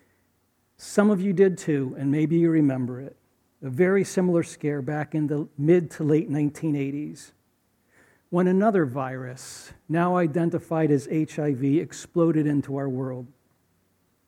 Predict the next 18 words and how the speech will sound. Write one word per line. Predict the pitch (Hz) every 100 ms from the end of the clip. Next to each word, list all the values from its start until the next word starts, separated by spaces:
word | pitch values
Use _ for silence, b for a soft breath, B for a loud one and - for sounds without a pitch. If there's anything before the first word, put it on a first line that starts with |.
| _ _ _ B B B
Because | 185 - 190
I | 190 160 151 _
was | 160 151
a | 156
pastor | - 208 185 170 - 160
then | 196 165 135
and | 139
was | 147 151
responsible | 147 - 175 165 - 143 147
for | 127 156 135 131 - -
public | - 196 143 127 - _ _ _ _ _
situations, | - 170 - 147 139 131 - 131 127 - _ b b b -
I | 233 170
vividly | 131 127 131 196 185 202 185 180
remember | 170 151 160 156 139
the | 120 147
same | - 165 147 131
hysteria. | 139 - - 139 135 120 143